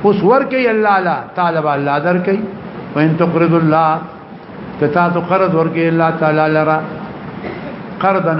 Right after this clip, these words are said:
حسنا، په قرض ښایسته، قرض ورته ولي وي طالبانو؟ خدای پاک خو ته محتاج نه دی. دا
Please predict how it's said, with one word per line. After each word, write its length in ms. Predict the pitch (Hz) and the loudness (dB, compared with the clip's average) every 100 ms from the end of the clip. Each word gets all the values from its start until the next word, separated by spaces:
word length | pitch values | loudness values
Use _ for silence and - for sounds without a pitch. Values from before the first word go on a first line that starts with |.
| 117 | -2
حسنا، 380 | 160 160 165 160 | -2 0 0 0
په 140 | 160 | 0
قرض 300 | 143 160 156 151 | 0 0 0 0
ښایسته، 580 | 160 151 - 160 156 - - - - | -2 -2 0 0 0 -8 -16 -16 -2
قرض 220 | 247 277 262 | 2 4 4
ورته 300 | 220 190 190 | 2 2 2
ولي 220 | 180 165 | 4 4
وي 80 | 156 | 2
طالبانو؟ 600 | 156 147 143 156 185 220 226 - - - - - - - - | 2 2 2 2 0 -2 -6 -12 -14 -14 -14 -14 -12 -12 -4
خدای 200 | 165 170 | 2 2
پاک 260 | 185 180 170 | 4 2 2
خو 60 | 156 | -2
ته 120 | 151 | -2
محتاج 540 | 139 131 - 160 156 147 | -4 -8 -4 0 0 0
نه 100 | 196 | 0
دی. 160 | 202 120 - - - - - - - - - - - 135 156 160 | 0 0 -6 -14 -16 -14 -14 -14 -14 -12 -12 -12 -2 4 4 4
دا 100 | 170 | 2